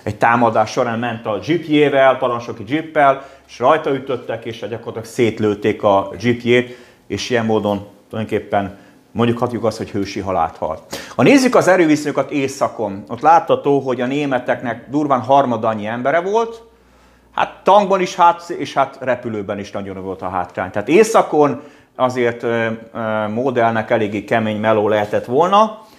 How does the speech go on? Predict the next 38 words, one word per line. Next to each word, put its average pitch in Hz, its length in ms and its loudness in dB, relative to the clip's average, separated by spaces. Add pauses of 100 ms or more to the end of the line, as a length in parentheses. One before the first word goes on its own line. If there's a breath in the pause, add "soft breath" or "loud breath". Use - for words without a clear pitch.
(240 loud breath)
és - 200 -6
a 123 120 4
németek 156 600 0
inkább 151 360 0
a 135 80 4
déli 147 260 4
frontot 120 420 -4
erősítették 120 800 -2
meg. 165 380 -2 (240 soft breath)
Itt, 117 180 -8
ha 123 80 0
megnézzük 139 420 0
a 120 120 2
tankokat, 151 560 2
itt 135 160 -6
szinte 165 420 -6
ez 135 120 2
az, 131 220 -2
ah, 127 180 -6
bocsánat, 120 440 -6
visszamegyek. 143 640 -10 (720 soft breath)
Itt 151 440 4
tulajdonképpen 151 500 2
ez 139 140 2
az 135 160 2
ezerötszáz 139 800 2
tank, 143 340 -2
ez, 127 380 -4
ez 127 260 -2 (200)
ellen 135 300 2
tud 120 120 -8
súlyozni 117 400 -6
az 113 120 -10
ezernyolcszázat, 139 720 -2
repülőbe 139 480 2
pedig 110 260 -4
fölén 95 320 -8
volt. 82 320 -10